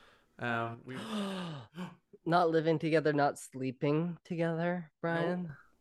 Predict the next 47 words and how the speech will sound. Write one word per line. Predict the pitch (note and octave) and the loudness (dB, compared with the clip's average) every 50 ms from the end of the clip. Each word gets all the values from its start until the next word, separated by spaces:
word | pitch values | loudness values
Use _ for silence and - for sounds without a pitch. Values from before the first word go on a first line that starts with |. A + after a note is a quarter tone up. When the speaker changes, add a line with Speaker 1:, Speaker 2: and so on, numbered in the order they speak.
| _ _ _ - | _ _ _ -8
Speaker 1:
Nope. | C3+ C3+ C#3 C#3 D3 - - - _ - | -4 -2 0 0 0 -2 -6 -14 _ -4
Um, | D3 C#3+ C#3 C3+ C3 C3 B2+ B2+ B2+ - | -2 0 0 0 0 0 -2 -4 -6 -8
and | - C3+ C3 | -8 -8 -4
so | B2+ - D3 C#3 C3+ C3 B2+ B2+ B2 - - - _ | 0 4 4 6 6 6 6 4 2 -2 -6 -12 _
it's, | - C#3+ C#3 C#3 - - - | -4 -4 -4 -4 -4 0 2
uh, | C#3+ C3+ C3 B2+ B2+ B2 B2 B2 - - _ _ _ _ _ _ _ _ _ | 2 4 4 4 2 2 0 -2 -6 -12 _ _ _ _ _ _ _ _ _
it's | - C#3+ | -2 2
Speaker 2:
Have | C#3 C#3+ | 4 6
Speaker 1:
funny | C#3 F#3+ F#3+ G#3+ G3+ | 8 8 6 8 6
how | F#3 F#3 D#3+ | 6 6 4
curious | C#3+ - - E3+ D#3+ D#3 D#3 C#3+ C#3+ | 4 2 0 2 4 6 6 4 4
people | - - C#3 C3 C3+ C3 | 2 -2 -2 0 0 0
get | B2+ C3+ C3+ C3 B2+ C3 | 2 2 2 2 2 0
when | B2+ B2+ | -4 -4
I | B2 A#2+ A2+ | -4 -4 -4
say | - C3 B2 A#2+ | -2 0 0 0
that | A#2+ A#2+ A2+ A2 A2 - | 2 0 0 -2 -2 -4
sometimes. | - A#2 A2+ A2 B2+ A2+ A2+ A2 A2 G#2+ A2+ - - _ _ _ _ - | -8 -10 -10 -6 -6 -4 -4 -6 -6 -10 -12 -16 -18 _ _ _ _ -4
Speaker 2:
Yeah. | C#3 B2+ B2 G2+ - | 0 2 2 4 4
<laughs> | D3 C3 A#2 A2+ A2 A2 A2 | 4 4 4 4 2 -2 -4
Speaker 1:
Um, | A2 A2 A2+ - - _ _ - | -6 -8 -12 -18 -20 _ _ -16
but, | C#3 B2+ C3+ C3+ B2 B2 A#2+ A#2 - - - _ _ _ _ _ _ _ _ - | -8 -2 0 2 4 4 2 0 -2 -6 -18 _ _ _ _ _ _ _ _ -4
I | C3 C3 | -2 -2
mean, | B2 A#2+ | 0 0
that's | B2 A#2+ - | -2 -4 -4
kinda | - C#3+ C3 B2 | -4 -4 -2 0
our | A#2 B2 B2 | 2 2 2
business, | A#2+ A#2 A#2+ G#2+ A2+ A#2+ A#2+ A#2+ | 2 0 -2 -2 -2 -6 -6 -4
so | - A#2 | -2 -2
we'll | A#2 A2+ | 0 0
leave | A2+ A#2+ B2+ A#2+ | 0 0 0 0
it | A#2+ A2+ | -2 -4
at | G#2 G#2 | -4 -4
that. | A#2 A2+ A2 A2 A2 - - - - - _ _ _ _ - | -2 0 0 0 -2 -2 -6 -10 -18 -20 _ _ _ _ -8
Um, | B2 A#2+ A2+ A2 A2 G#2+ A2 A2+ A#2 - _ _ _ - - | -6 -4 -4 -4 -4 -6 -8 -10 -14 -18 _ _ _ -4 2
but | C#3 C#3+ C3+ | 4 6 8
Speaker 2:
Yeah. | C3+ A#2 B2+ | 8 8 8
Speaker 1:
it | C3 | 6
has | C#3 E3+ E3+ D#3+ | 8 8 6 6
been | D#3 D#3+ D3 | 6 4 0
fun | C3+ - D3+ C#3+ C#3 | 2 2 2 2 2
because | C3+ C3 C3+ C3+ B2 | 0 -2 -2 -2 -2
we | C3+ B2 | -2 0
have | C3+ C#3 C3+ C3+ - | 2 2 2 2 0
still | - - C#3 C3 | -2 -2 -2 2
gotten | C3 C3 B2+ B2+ B2 B2 | 2 2 2 2 0 -2
to | B2 A#2+ A#2+ A#2 A#2 A#2 A#2 | -2 0 0 2 0 0 -2